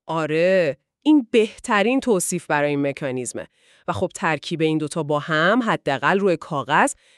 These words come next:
یه هارمونی بی‌نقصه. یکی گارد سرطان رو باز می‌کنه و اون یکی با نهایت دقت ضربهٔ نهایی رو می‌زنه.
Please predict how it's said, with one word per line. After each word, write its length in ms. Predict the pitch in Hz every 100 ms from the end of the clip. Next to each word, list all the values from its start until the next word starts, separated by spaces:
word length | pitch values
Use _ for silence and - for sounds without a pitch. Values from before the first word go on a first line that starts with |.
| -
یه 140 | 190
هارمونی 560 | 220 202 165 160 175 233
بی‌نقصه. 720 | 180 170 170 190 - - - _ _ _ -
یکی 220 | 185 214
گارد 420 | 160 180 185 196
سرطان 500 | 196 185 143 - 160
رو 120 | 147 139
باز 360 | 151 165 220
می‌کنه 520 | 294 - 294 277 277 226
و 80 | -
اون 120 | 175
یکی 260 | 165 151 202
با 200 | 160 170
نهایت 760 | 170 175 165 175 165 170 196 254
دقت 500 | 196 175 - 196 -
ضربهٔ 520 | 165 160 156 156 180
نهایی 420 | 190 143 139 135
رو 120 | 131
می‌زنه. 400 | 123 120 127 131